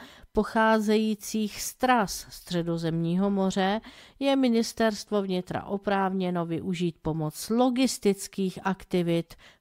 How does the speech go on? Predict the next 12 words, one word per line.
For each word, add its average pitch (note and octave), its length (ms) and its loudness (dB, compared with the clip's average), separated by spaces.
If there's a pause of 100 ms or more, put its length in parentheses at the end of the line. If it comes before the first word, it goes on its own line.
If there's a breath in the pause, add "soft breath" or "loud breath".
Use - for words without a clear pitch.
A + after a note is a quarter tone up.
(120)
pobřežní E3 880 0
gardy, G3 640 2 (600 soft breath)
tedy A#3 340 6
návrh A#3 580 2
nového F3+ 500 2
dekretu F3+ 640 -2
o D3 120 -6
migrantech, D#3+ 1120 -2 (360 soft breath)
který G#3+ 460 2
posoudí F#3 840 -2
Rada F#3 720 0
ministrů. F3 960 0